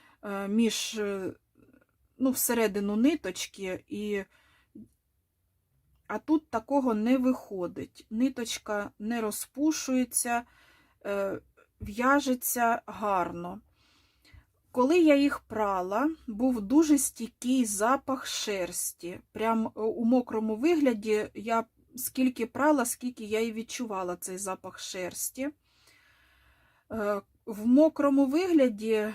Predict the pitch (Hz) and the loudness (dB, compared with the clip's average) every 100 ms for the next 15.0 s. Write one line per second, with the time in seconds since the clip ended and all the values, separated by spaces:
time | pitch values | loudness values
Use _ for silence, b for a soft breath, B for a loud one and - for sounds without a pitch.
0 | 214 254 262 254 - 240 233 - 311 320 | -10 -4 -2 0 -2 -2 -2 2 2 2
1 | - 233 220 220 - 202 247 277 262 233 | -2 -4 -4 -4 -10 -4 0 2 0 -6
2 | - 262 254 247 233 226 220 b b b | -4 -2 -2 0 0 2 0 b b b
3 | b b b _ - 208 214 202 254 254 | b b b _ -8 -4 -4 0 4 6
4 | 254 294 294 262 - 240 240 - 262 233 | 8 8 8 6 2 -2 0 -2 -2 0
5 | 240 - 302 349 320 269 233 269 - - | -2 -2 -2 0 -2 0 0 0 -2 -2
6 | 233 180 - - - - - _ _ _ | 0 0 -2 -6 -8 -14 -20 _ _ _
7 | _ _ _ _ b b b b 226 339 | _ _ _ _ b b b b 2 4
8 | 330 262 - 226 247 233 330 - - 208 | 4 -2 -2 0 0 0 -2 -2 0 2
9 | 190 190 202 208 226 247 285 b b b | 2 -2 -2 -2 0 0 -2 b b b
10 | b 220 226 220 220 208 - - _ 214 | b -2 -2 0 -2 -6 -10 -14 _ -8
11 | 220 269 294 247 - - 233 - 254 240 | 2 4 4 2 -8 -8 -10 -2 0 0
12 | 220 214 214 208 202 - 196 202 240 254 | -2 -4 -6 -6 -10 -16 -16 -6 0 2
13 | 240 208 208 220 202 190 - 208 _ _ | 2 0 -2 -4 -4 -6 -10 -18 _ _
14 | _ - 262 294 247 214 202 - 196 185 | _ -2 0 2 2 0 -4 -8 -8 -10